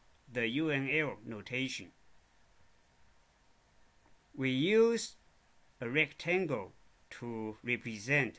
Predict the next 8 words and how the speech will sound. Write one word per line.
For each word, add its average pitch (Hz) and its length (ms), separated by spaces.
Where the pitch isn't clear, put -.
an 107 140
entity. 113 580
We 120 160
use 214 500
a 117 120
line 131 520
to 110 420
designate 127 760